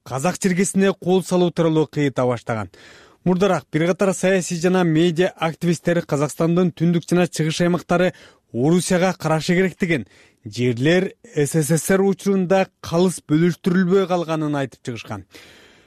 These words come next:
Кулеба ушул тууралуу казак журналистинин суроосуна жооп берип жатып, Орусия согуштук жана санкциялык абалдан улам дароо экинчи фронт ача албай турганын, бирок ошентсе да Казакстан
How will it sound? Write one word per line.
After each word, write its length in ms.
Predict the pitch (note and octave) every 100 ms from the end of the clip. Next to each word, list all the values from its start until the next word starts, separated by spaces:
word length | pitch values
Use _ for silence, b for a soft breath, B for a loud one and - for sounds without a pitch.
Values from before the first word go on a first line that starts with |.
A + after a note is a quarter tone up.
| B
Кулеба 540 | - G#3 G3 G3+ G3+ G3 -
ушул 340 | E3+ E3+ G#3+ F#3
тууралуу 380 | F#3+ F#3 D#3+ -
казак 300 | C3+ D3 -
журналистинин 680 | D#3+ E3+ E3 - F#3 G3
суроосуна 480 | - F3+ F3 F3+ F#3
жооп 240 | D#3 F3
берип 220 | F3 E3+ -
жатып, 340 | F3 F3+ E3+ b b b b A2
Орусия 580 | B2+ F#3 F3+ G3 F#3+
согуштук 540 | F#3 - E3+ F#3+ - F#3+
жана 200 | - F3
санкциялык 640 | C#3+ E3 E3+ - F3 F3+
абалдан 400 | E3 E3+ E3 F3
улам 340 | F3 F3+ F3+ C#3+
дароо 380 | D3 D#3+ F3 F#3+
экинчи 640 | - D#3 D#3+ F3 D#3 G3
фронт 380 | - D#3+ E3+ E3+
ача 220 | D#3 D#3
албай 240 | D#3+ F#3
турганын, 480 | F3 F#3 G3 F#3 B2+ - B B B
бирок 280 | B2 D3 C3+
ошентсе 400 | C3 C#3+ F3+ G3
да 140 | F#3 F#3
Казакстан 560 | - F3 F3+ - G3